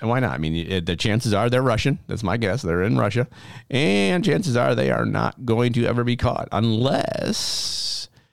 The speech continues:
they hack some Russian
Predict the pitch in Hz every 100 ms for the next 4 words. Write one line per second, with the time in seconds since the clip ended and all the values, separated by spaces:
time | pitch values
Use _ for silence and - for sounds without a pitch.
0 | _ _ _ _ 117 110 98 92 85 80
1 | 123 98 82 - 98 82 135 - 85 73
2 | 64